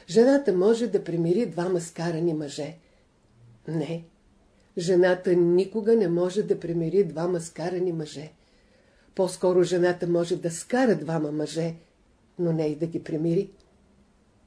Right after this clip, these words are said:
Само майката е в състояние да примири двама скарани мъже.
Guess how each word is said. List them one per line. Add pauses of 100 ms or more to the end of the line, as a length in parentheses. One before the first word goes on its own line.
Само
майката
е
в
състояние
да
примири
двама
скарани
мъже.